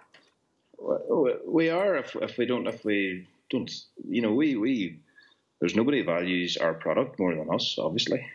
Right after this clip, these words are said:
We create it, we, we produce it. Uh, and if,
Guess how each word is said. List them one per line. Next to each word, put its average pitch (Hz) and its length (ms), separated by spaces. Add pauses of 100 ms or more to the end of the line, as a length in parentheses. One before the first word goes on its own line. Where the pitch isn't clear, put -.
We 95 140
create 80 260
it, 123 200
we, 87 280
we 87 140
produce 82 380
it. 147 80 (680)
Uh, 82 540
and 85 120
if, - 200